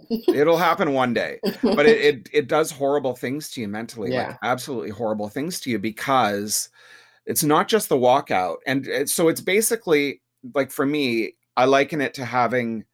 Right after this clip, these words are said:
Speaker 2: you know, say you have, you lose six people in a day.
Speaker 1: Mm-hmm.
Speaker 2: It's like six of your girlfriend or your boyfriend's girlfriends,
Speaker 1: Mm-hmm.
Speaker 2: um, that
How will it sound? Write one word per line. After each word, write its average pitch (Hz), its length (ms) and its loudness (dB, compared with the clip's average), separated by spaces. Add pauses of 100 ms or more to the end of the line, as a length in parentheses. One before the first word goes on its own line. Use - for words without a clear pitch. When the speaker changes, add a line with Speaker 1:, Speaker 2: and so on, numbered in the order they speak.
(260)
Speaker 2:
you 110 100 -6
know, 104 120 -6
say 127 200 2
you 120 140 2
have, 104 140 0
you 117 240 -6
lose 113 220 -2
six - 260 -4
people 123 400 -6
in 92 80 -8
a 92 60 -10
day. 90 400 -6 (220)
Speaker 1:
Mm-hmm. 147 220 -8
Speaker 2:
It's 135 160 2
like 165 220 0 (140)
six - 800 0 (1200)
of 147 140 2
your 123 120 4
girlfriend 135 480 2
or 113 80 4
your 110 100 2
boyfriend's 123 480 0
girlfriends, 123 680 -2 (260)
Speaker 1:
Mm-hmm. 160 220 -6
Speaker 2:
um, 123 420 2 (140)
that 123 480 0